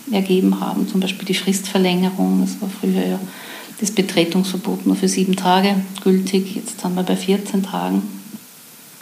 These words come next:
Es wurden sogar neue Straftatbestände geschaffen, um den Unwert der häuslichen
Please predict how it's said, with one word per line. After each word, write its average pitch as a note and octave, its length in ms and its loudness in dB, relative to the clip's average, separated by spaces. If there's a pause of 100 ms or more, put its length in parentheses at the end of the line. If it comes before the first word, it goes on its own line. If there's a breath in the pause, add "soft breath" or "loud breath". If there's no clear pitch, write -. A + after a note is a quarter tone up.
(920 loud breath)
Es - 140 -10
wurden F#3+ 240 6
sogar F#3 220 4
neue F3 220 2
Straftatbestände F#3+ 1200 -2
geschaffen, G3+ 840 -4
um G3 200 4
den G3 180 4
Unwert G3 680 0
der G3 140 0
häuslichen F#3+ 640 0